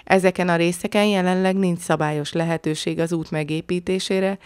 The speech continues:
ezért a testület egyelőre arról lemondott.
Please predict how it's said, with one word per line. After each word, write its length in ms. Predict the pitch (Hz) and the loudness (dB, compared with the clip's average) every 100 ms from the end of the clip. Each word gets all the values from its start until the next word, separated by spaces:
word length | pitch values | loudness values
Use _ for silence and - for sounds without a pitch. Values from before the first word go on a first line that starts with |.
| - - - | -18 -20 -4
ezért 360 | - 185 175 175 | 0 2 2 0
a 40 | |
testület 540 | 175 180 190 233 214 208 | 0 0 0 0 0 0
egyelőre 580 | 170 160 165 165 151 | 0 0 0 0 2
arról 320 | 151 156 151 143 | 0 0 -2 -2
lemondott. 800 | 147 147 - 151 151 - - | -4 -4 -6 -4 -6 -8 -16